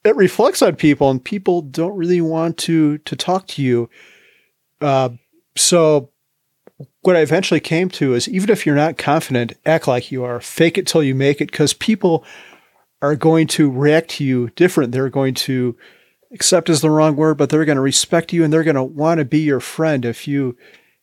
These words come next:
emulate confidence. And there's a fin-, li-, fine line between being confident and being an asshole. So don't cross that line. You have to be open to other people's opinions and be like that. But just, uh, yeah, look, look people in the eye,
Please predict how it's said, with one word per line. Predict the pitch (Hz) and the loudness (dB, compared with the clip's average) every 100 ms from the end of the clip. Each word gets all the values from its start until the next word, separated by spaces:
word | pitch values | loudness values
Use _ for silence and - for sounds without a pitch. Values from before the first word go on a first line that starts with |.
| _ | _
emulate | 156 156 151 135 | 0 4 4 2
confidence. | - 135 131 139 135 | 0 -2 -2 -4 -2
And | 233 | 2
there's | 240 175 | 4 2
a | |
fin-, | - 190 165 | 2 2 2
li-, | 135 - | -2 -6
fine | - 156 143 | -2 0 2
line | 135 131 | 0 -2
between | 127 - 139 123 113 - _ _ _ _ | -6 -6 -6 -6 -8 -16 _ _ _ _
being | 135 127 | -6 -2
confident | 180 170 - 147 139 | 0 0 0 -2 -2
and | 123 | -4
being | 131 123 | -4 -4
an | 117 | -4
asshole. | 123 120 120 110 | -4 -6 -6 -8
So | - 120 110 - - - _ _ _ _ _ _ - | -6 -6 -6 -14 -20 -20 _ _ _ _ _ _ 0
don't | 165 151 | 0 2
cross | 156 139 - | 0 0 2
that | 135 131 | 0 -2
line. | 131 131 | -4 -6
You | 131 | -8
have | 117 | -12
to | - | -12
be | 131 | -12
open | 131 127 127 | -10 -8 -10
to | 127 | -12
other | 127 123 | -14 -16
people's | - - 139 - 165 | -14 -16 -14 -12 -8
opinions | - 185 170 156 151 139 | 0 2 2 2 0 -2
and | 131 | -6
be | 131 | -4
like | 143 135 135 | -4 -4 -4
that. | 147 143 - | -4 -4 -6
But | 151 156 | -8 -6
just, | - 175 - 180 | -4 -4 -2 0
uh, | 175 160 _ - _ _ _ _ _ _ _ - | 0 -2 _ -20 _ _ _ _ _ _ _ 0
yeah, | 202 156 104 | 2 2 0
look, | 147 156 | -2 -2
look | 165 160 - | 2 0 2
people | 170 160 151 | 0 2 2
in | |
the | 147 | 4
eye, | 143 139 139 | 4 4 2